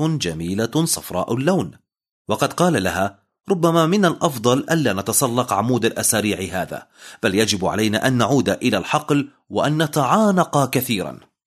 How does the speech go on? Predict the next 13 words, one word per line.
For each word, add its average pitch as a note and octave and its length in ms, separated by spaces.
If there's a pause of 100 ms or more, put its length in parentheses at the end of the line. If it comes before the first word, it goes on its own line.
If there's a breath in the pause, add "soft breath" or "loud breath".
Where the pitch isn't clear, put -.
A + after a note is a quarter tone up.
(420)
إذا E3+ 220
فقد C#3+ 600
نزل B2+ 260
الاثنان G#2 500
إلى G#2 340
أسفل F#2+ 440
عمود G2 340
الأساريع A2 800 (220 soft breath)
وذهبا F#2 600
إلى G#2+ 140
الحقل D3 580 (140)
وتعانقا G2+ 760
كثيرا، F#2+ 580